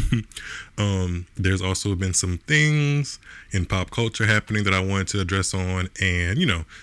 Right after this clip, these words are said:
just my normal musings and ramblings that you guys get. Can y'all hear that?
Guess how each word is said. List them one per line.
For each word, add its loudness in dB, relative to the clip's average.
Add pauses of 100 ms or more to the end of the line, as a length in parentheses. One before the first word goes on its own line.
just -2
my 2
normal 0
musings 0
and 0
ramblings -2 (300)
that -2
you 0
guys 0
get. -6
Can 2
y'all 2
hear 4
that? -4